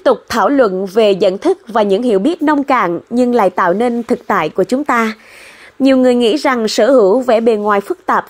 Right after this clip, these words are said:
và bí ẩn sẽ khiến người khác tò mò, và đó là một phương pháp khả thi để tạo dựng thành công trong xã hội.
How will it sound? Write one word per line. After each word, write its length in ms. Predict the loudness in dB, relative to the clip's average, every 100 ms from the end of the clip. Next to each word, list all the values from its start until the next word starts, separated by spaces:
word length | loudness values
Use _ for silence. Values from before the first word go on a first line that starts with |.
| -4
và 160 | -2
bí 200 | 2 0
ẩn 360 | 2 0 -2 -8
sẽ 200 | -4 -4
khiến 240 | -2 0
người 140 | 2 0
khác 220 | 0 -6 -2
tò 160 | -2
mò, 360 | 0 0 0 -2 -8 -6
và 160 | -2 0
đó 200 | 0 0
là 120 | 0
một 180 | -2 0
phương 200 | -2 0
pháp 200 | -4 -4
khả 220 | -2 -2
thi 360 | -2 0 2 0 -4 -20 -4
để 140 | -2
tạo 260 | 0 0 0
dựng 300 | 2 0 0
thành 220 | -2 -2
công 280 | -2 -4 -2
trong 200 | -4 -4
xã 240 | -2 -2
hội. 320 | 0 2 0